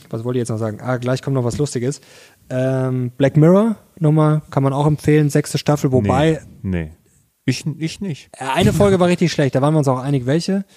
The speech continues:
Speaker 2: Das
Speaker 1: Ach,
Speaker 2: war
Speaker 1: es
Speaker 2: die mit dem Werwolf?
Speaker 1: Die dritte?
Speaker 2: Ist
Speaker 1: Jetzt
Speaker 2: das
Speaker 1: haben wir
Speaker 2: die
Speaker 1: schon wieder
Speaker 2: dritte?
Speaker 1: gespoilert, ich glaub, es war die dritte,
Speaker 2: War
Speaker 1: ja.
Speaker 2: so schlecht.
Speaker 1: Die erste
Speaker 2: Ich
Speaker 1: fand ich
Speaker 2: spoiler, ist,
Speaker 1: gut.
Speaker 2: ist mir auch, ist mir auch vollkommen
Speaker 1: Ja, das
Speaker 2: egal.
Speaker 1: war wirklich richtig
Speaker 2: Äh,
Speaker 1: ab-
Speaker 2: bodenlos.
Speaker 1: bodenlos, ja.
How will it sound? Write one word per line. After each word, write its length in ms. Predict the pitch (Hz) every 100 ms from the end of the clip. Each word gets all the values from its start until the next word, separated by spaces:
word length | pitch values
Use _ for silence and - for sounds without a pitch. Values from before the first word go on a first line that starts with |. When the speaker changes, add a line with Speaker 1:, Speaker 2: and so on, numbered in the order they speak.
| _ _
Speaker 2:
Das 260 | - 117 107
Speaker 1:
Ach, 20 |
Speaker 2:
war 60 | 127
Speaker 1:
es 140 | 117 -
Speaker 2:
die 280 | 113 120 127
mit 160 | 123
dem 320 | 107 107 101 95
Werwolf? 440 | 98 120 151 180 -
Speaker 1:
Die 100 | 135
dritte? 500 | - 139 180 214 214 - -
Speaker 2:
Ist 140 | - 107
Speaker 1:
Jetzt 20 |
Speaker 2:
das 80 | 123
Speaker 1:
haben 60 | -
wir 40 | 127
Speaker 2:
die 0 |
Speaker 1:
schon 40 | 135
wieder 100 | 127
Speaker 2:
dritte? 60 | 131 156
Speaker 1:
gespoilert, 340 | 127 139 147
ich 80 | 139
glaub, 160 | 135 127
es 120 | -
war 60 |
die 80 | 120
dritte, 260 | 117 139 151
Speaker 2:
War 40 | 120
Speaker 1:
ja. 40 |
Speaker 2:
so 100 | 127
schlecht. 440 | - - 76 78 -
Speaker 1:
Die 60 |
erste 240 | 139 - -
Speaker 2:
Ich 60 |
Speaker 1:
fand 120 | 165
ich 60 | 131
Speaker 2:
spoiler, 120 | 143
ist, 80 | 143
Speaker 1:
gut. 100 | 190
Speaker 2:
ist 100 | -
mir 60 | 113
auch, 80 | -
ist 180 | -
mir 80 | 117
auch 80 | 107
vollkommen 300 | - 117 -
Speaker 1:
Ja, 20 |
das 120 | 170
Speaker 2:
egal. 60 | 107
Speaker 1:
war 80 | 143
wirklich 420 | 143 120 - - -
richtig 420 | 123 127 123 117
Speaker 2:
Äh, 40 |
Speaker 1:
ab- 60 | -
Speaker 2:
bodenlos. 600 | 117 120 98 85 - -
Speaker 1:
bodenlos, 540 | 123 113 107 104 - -
ja. 200 | 110